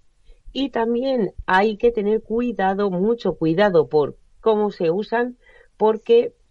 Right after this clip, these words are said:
eh, si te equivocas y lo mandas, por ejemplo, el muñeco este que le das cuerda, es un soldadito que le das cuerda y empieza a andar. Si te equivocas en la dirección al enviarlo,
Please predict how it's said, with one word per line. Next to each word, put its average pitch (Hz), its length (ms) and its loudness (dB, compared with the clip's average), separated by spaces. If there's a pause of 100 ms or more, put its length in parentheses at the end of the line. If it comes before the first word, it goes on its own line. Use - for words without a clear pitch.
(140)
eh, 165 200 -2
si 190 180 -6
te 185 100 2
equivocas 175 760 0
y 185 60 0
lo 170 140 2
mandas, 190 420 -6
por 160 120 -4
ejemplo, 180 300 -4
el 156 60 2
muñeco 160 380 -2
este 175 260 -4
que 160 60 -4
le 160 140 6
das 165 200 0
cuerda, 180 380 -4
es 147 100 -10
un 165 120 -10
soldadito 180 640 -4
que 214 80 -4
le 170 60 -2
das 156 140 -2
cuerda 180 340 -4
y 202 120 0
empieza 156 360 0
a 147 40 -8
andar. 131 320 -2 (420)
Si 185 320 -6
te 160 180 4
equivocas 170 600 -2
en 196 60 -4
la 185 100 -2
dirección 185 580 -4
al 143 180 -2
enviarlo, 165 760 -2